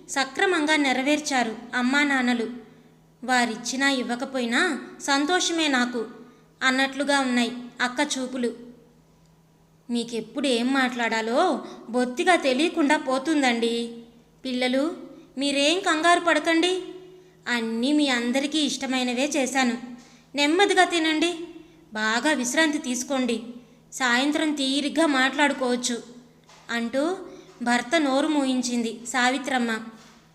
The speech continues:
"శ్రీహరి, నీ కొడుకు ఇప్పుడు నీ దగ్గర లేడు కదరా?" అన్నాడు సుబ్బావధాని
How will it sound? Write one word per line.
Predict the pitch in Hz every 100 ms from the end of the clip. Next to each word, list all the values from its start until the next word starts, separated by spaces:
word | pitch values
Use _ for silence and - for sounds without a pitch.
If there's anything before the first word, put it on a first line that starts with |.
| _ _ _ _ -
"శ్రీహరి, | - 240 233 240 254 302 403 - - - - - _ 269
నీ | 285
కొడుకు | 277 247 277 349
ఇప్పుడు | 359 330
నీ | 302 269
దగ్గర | 233 302
లేడు | 320 269 294
కదరా?" | 320 269 240 269 370 480 480 - - - _ _ -
అన్నాడు | 254 240 240 233
సుబ్బావధాని | 247 220 294 285 247 240 226